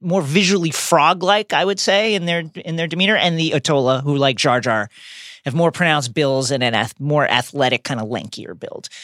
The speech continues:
Gungan skeletons are made of a thick cartilage, giving it both strength and surprising flexibility. This is why Jar Jar manages to survive the battle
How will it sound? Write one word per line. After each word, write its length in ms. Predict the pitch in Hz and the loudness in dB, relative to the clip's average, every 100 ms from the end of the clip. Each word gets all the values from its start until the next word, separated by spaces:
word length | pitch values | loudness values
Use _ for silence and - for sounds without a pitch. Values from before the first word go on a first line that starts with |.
| - - - 185 | -20 -20 -4 0
Gungan 360 | 180 170 165 | 2 2 0
skeletons 600 | - 185 160 156 151 147 | 0 2 2 0 -2 -2
are 100 | 139 | -2
made 200 | 135 127 | 0 0
of 100 | 127 | -2
a 60 | 107 | -4
thick 380 | - 170 - - - | -2 -2 -2 -12 -6
cartilage, 580 | - 208 220 233 208 | 2 2 4 0 0
giving 220 | 170 131 107 | -2 -4 -4
it 80 | |
both 180 | - 87 | -8 -4
strength 460 | - - 180 233 - | -4 -2 -2 -2 -4
and 80 | 143 | -2
surprising 680 | - - - - 233 233 220 | -4 -2 0 2 2 0 -2
flexibility. 640 | - 151 139 120 156 214 | -2 0 -2 0 2 2
This 140 | 208 147 | 2 2
is 100 | 135 | 2
why 140 | 139 | 2
Jar 240 | 127 139 | 4 2
Jar 160 | 135 135 | 2 0
manages 500 | 131 127 135 123 - | 0 -2 -2 -2 -4
to 120 | 123 | -2
survive 420 | 110 123 127 127 113 | -4 0 2 2 2
the 60 | |
battle 440 | 107 117 127 135 | 2 2 2 0